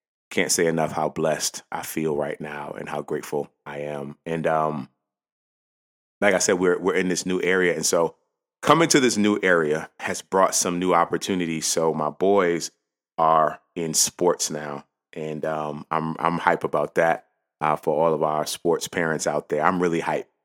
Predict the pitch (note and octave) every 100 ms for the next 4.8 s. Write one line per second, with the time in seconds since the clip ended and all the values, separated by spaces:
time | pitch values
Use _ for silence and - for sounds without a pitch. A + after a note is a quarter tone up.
0 | _ _ D#2+ - D#2+ D#2 - D2+ D2 D2+
1 | D#2 D2+ D2+ C#2+ _ G2+ F2+ G2+ - G2
2 | G#2+ F#2+ E2+ F#2 F2+ D#2 - - E2 -
3 | E2+ E2+ E2+ D#2 - - _ _ _ D2+
4 | D2+ - F2+ - F2+ D#2+ D2+